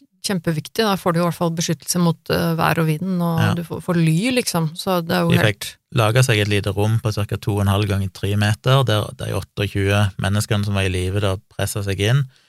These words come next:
Speaker 2: Og så brukte de bagasje og avbukne seter og snø og sånn for å, å lage en vegg i åpningen for å liksom stenge
Speaker 1: Ja.
Speaker 2: av den, sånn at de kunne improvisere en liten sånn skjermet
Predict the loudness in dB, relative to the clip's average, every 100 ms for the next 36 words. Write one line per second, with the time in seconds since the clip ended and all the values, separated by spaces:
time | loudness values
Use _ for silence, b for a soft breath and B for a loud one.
0 | b b b _ _ -4 -2 0 -2 -2
1 | 0 2 2 0 -2 0 0 0 0 -2
2 | -2 -2 -2 -4 -4 -6 -10 -6 -6 -4
3 | -8 -8 -6 -6 -2 -2 -4 -2 -2 -2
4 | -4 -6 -4 0 -2 -2 -4 -6 -6 -6
5 | -4 -6 -6 -4 -2 -2 -2 0 -2 -2
6 | -4 -4 -4 -4 -2 -2 -2 -4 -8 -8
7 | -6 -2 0 2 0 -2 -2 -2 -2 -2
8 | -4 -6 -8 -8 -8 -8 -12 _ _ _
9 | _ _ _ _ -2 0 2 0 2 0
10 | 0 0 0 -2 -2 -4 -6 -6 -8 -10
11 | _ _ _ _ -8 -2 -2 -2 -4 -6
12 | -8